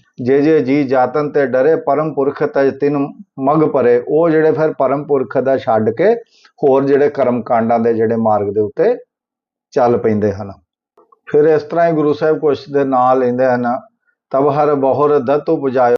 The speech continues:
ਦੱਤਾਤਰੇਯ ਨੂੰ ਫਿਰ ਪਰਮਾਤਮਾ ਨੇ ਭੇਜਿਆ। ਇਹ ਵੀ ਬ੍ਰਹਮਾ ਜੀ ਦਾ ਮੰਨਿਆ ਜਾਂਦਾ ਅਵਤਾਰ ਹੈ, ਜਾਂ ਇਹਨੂੰ ਉਪ ਅਵਤਾਰ ਵੀ ਕਿਹਾ ਜਾਂਦਾ ਨੇ ਇਹਨਾਂ ਨੂੰ। "ਤਿਨ ਵੀ ਆਪਣਾ ਪੰਥ ਚਲਾਇਓ", ਉਹਨਾਂ ਵੀ ਆਪਣਾ ਪੰਥ ਚਲਾਇਆ। "ਕਰਮੋ ਨਖ ਸਿਰ ਜਟਾ ਸਵਾਰੀ",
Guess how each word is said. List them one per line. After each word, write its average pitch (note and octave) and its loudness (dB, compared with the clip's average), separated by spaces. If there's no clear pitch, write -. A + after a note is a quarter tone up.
ਦੱਤਾਤਰੇਯ C3+ 0
ਨੂੰ C#3+ 0
ਫਿਰ C3+ 0
ਪਰਮਾਤਮਾ C3 0
ਨੇ C#3+ -2
ਭੇਜਿਆ। C3+ 0
ਇਹ C3 2
ਵੀ C#3 2
ਬ੍ਰਹਮਾ B2+ 0
ਜੀ B2+ 0
ਦਾ C3 2
ਮੰਨਿਆ A#2 -2
ਜਾਂਦਾ B2 2
ਅਵਤਾਰ A#2 0
ਹੈ, B2+ 0
ਜਾਂ A#2+ -2
ਇਹਨੂੰ B2 -4
ਉਪ A#2+ -4
ਅਵਤਾਰ A#2 0
ਵੀ B2 0
ਕਿਹਾ A2 0
ਜਾਂਦਾ G2 -4
ਨੇ G2 -8
ਇਹਨਾਂ F#2 -10
ਨੂੰ। F2+ -18
"ਤਿਨ C3+ 2
ਵੀ D3 4
ਆਪਣਾ D3 0
ਪੰਥ C#3 -4
ਚਲਾਇਓ", C3 0
ਉਹਨਾਂ D3 -2
ਵੀ D#3 -2
ਆਪਣਾ C#3 0
ਪੰਥ C3 -2
ਚਲਾਇਆ। A#2+ 2
"ਕਰਮੋ C3+ 0
ਨਖ C3 0
ਸਿਰ B2 -4
ਜਟਾ A#2+ 0
ਸਵਾਰੀ", A#2 0